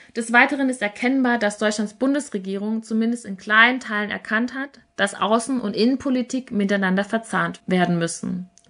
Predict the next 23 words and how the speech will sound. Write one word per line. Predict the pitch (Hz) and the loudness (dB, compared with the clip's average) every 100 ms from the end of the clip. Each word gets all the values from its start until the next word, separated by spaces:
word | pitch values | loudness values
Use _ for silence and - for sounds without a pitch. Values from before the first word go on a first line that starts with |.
| _ - - - - | _ -20 -20 -20 -12
So | - 226 | -4 0
wurde | 302 | 0
erstmals | 294 - 262 262 240 226 226 | 0 2 2 2 0 0 0
eine | 214 208 | 0 0
Rassismusbeauftragte | 208 - 277 262 262 - - 196 190 - 190 190 220 | -2 -4 -4 -2 -4 -2 -2 -2 -4 -6 -4 -4 -4
der | 208 196 | -4 0
Bundesregierung | 220 226 233 - 180 185 180 180 | 4 4 2 -2 -4 -4 -4 -4
ernannt, | 175 175 190 247 - _ _ _ _ - | -4 -2 0 -2 -4 _ _ _ _ 0
Riem | 220 247 269 269 - _ | 4 4 2 -4 -16 _
Alabi | 190 202 208 220 226 | -2 0 0 0 0
Radovan. | 214 185 175 165 160 160 170 185 _ _ _ _ _ | -2 -4 -6 -8 -12 -12 -12 -16 _ _ _ _ _
Sie | - 247 | 2 4
hat | 233 226 | 4 2
zusätzlich | 320 320 233 220 220 | -2 0 -2 -2 -4
das | 208 202 | -4 -4
Amt | - 202 220 | -4 -2 -2
der | 214 | -2
Integrationsbeauftragten | 214 220 214 208 - 226 220 220 - - - - 180 - - | -2 -2 -2 -4 0 4 4 2 -6 -6 -8 -8 -8 -6 -8
inne. | - 175 - - _ _ _ _ _ | -6 -6 -8 -14 _ _ _ _ _
Insbesondere | 277 311 - 254 202 202 208 196 | 0 2 0 -2 0 0 -2 -4
im | 196 | 0
aktuellen | 240 - 285 202 208 | -2 0 -4 -2 -4
Ukraine-Konflikt | 202 - - 220 247 254 247 - 262 | -8 -8 -4 0 0 0 -2 -2 -6